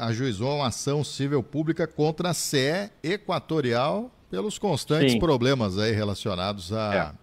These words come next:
Speaker 2: É.
Speaker 1: à falta de energia, né?
Speaker 2: É, essa questão da Equatorial virou uma novela, é, a nível estadual, né? Porque quando o problema chega na capital do estado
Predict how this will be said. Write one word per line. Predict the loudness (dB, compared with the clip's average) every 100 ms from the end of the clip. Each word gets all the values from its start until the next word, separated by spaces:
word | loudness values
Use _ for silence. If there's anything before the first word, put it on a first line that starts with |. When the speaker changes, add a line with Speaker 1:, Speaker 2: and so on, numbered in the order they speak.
| -10
Speaker 2:
É. | -8
Speaker 1:
à |
falta | -4 -2 -2
de | -2
energia, | -2 -2 -4 -6 -6 -6
né? | -10 -14 _ _ -20 _ -20 -20 -20 -20 -18 4
Speaker 2:
É, | 8 8 10
essa | 8 6
questão | 4 4 8 8
da | 8 6
Equatorial | 6 4 4 6 6 6 4 0
virou | 4 4 4
uma | 2
novela, | 4 2 4 4 4 4 0 -2 -8 _ _ _ _ _ _
é, | -4 -2 -2 -4
a | 0
nível | 2 4
estadual, | 2 4 4 10 10 10 6
né? | -4
Porque | -4 -6 -4 -6 -6 _ _ _ _ _ _
quando | 4 4
o | 4
problema | 6 6 6 2 -4
chega | -4 -2 0
na | -2
capital | -2 -6 -6 -10 2 6 6
do | 4 -4
estado | -6 -2 0 0 -6